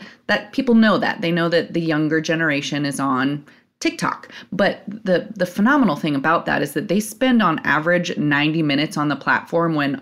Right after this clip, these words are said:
in general it's, like, twenty to maybe thirty minutes for Facebook and Instagram. But so you really wanna think about the demographics of your platform.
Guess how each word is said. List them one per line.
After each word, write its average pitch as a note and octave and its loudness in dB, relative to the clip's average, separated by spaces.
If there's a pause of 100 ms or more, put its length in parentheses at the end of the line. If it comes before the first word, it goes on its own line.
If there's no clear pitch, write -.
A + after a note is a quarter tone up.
in D3+ 0
general C#3 0 (220)
it's, - -8
like, C#3 -4
twenty D3 -2
to C#3+ -4
maybe C#3+ -2
thirty C3+ -2
minutes C3 0
for C3 -6
Facebook - -6
and A2 0
Instagram. - -6
But - -2 (880)
so F3 0
you E3 -2
really F3+ 2
wanna F#3+ 2
think E3+ -2
about C#3 0
the D3+ 0
demographics C#3 -2
of C3+ -4
your C3+ -4
platform. - -4